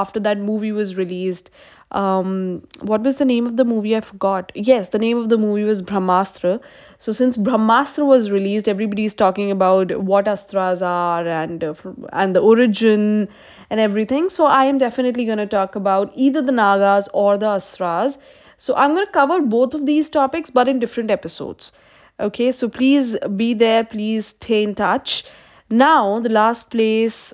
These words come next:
of today is, um, let me see what I wanna talk about. So, yes, people, you must be wondering how this podcast is not very professional. So, yes, I'm not gonna make it a very professional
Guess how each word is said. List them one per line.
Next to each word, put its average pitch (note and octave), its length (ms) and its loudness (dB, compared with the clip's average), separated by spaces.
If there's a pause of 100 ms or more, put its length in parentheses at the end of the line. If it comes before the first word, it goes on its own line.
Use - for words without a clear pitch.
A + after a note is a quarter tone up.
of G#3 640 2
today A#3 560 2
is, G#3+ 960 0
um, A3 1120 -4 (220)
let G#3+ 220 -8
me A#3+ 80 -4
see G3 500 -2
what F3 180 0
I F3+ 60 2
wanna F3 220 -2
talk E3+ 280 -4
about. G#3 680 0 (1120)
So, D#4 760 2
yes, F#4 320 2
people, D#4+ 260 4
you E4 100 4
must D4+ 220 2
be E4 100 4
wondering C4+ 460 2
how A#3+ 500 0
this B3+ 220 -6
podcast A#3+ 540 0
is A3+ 120 0
not G3+ 180 0
very A3 200 -2
professional. G#3+ 640 -2
So, B3 120 -8
yes, G3 360 0
I'm G3 180 -6
not G3+ 220 -8
gonna A3+ 180 -6
make G3+ 420 -6
it G#3 220 -4
a F3+ 80 -4
very F#3+ 220 -4
professional A3+ 1040 -4